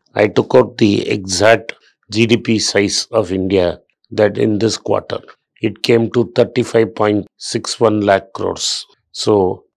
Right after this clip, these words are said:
what I compared it to what it was two years back before the pandemic, I found that in spite of growing at eight point five percent, India's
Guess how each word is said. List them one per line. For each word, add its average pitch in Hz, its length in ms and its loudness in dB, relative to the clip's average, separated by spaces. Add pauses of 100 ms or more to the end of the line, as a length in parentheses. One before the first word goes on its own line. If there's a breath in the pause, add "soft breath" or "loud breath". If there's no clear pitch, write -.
(100)
what 120 420 2
I 113 200 4
compared 117 540 2
it 120 220 -2
to 104 380 0 (160)
what 113 240 4
it 107 200 -2
was 110 420 2 (160)
two 120 180 6
years 117 320 6
back 101 320 2 (300)
before 110 360 0
the 95 140 -2
pandemic, 85 680 -6 (320)
I 107 160 2
found 101 500 0 (240)
that 101 460 2 (160)
in 107 120 -2
spite 117 400 0
of 113 180 0
growing 104 360 2
at 101 180 0
eight 98 200 -2
point 95 280 -2
five 92 220 -6
percent, - 460 -12 (220)
India's 117 680 4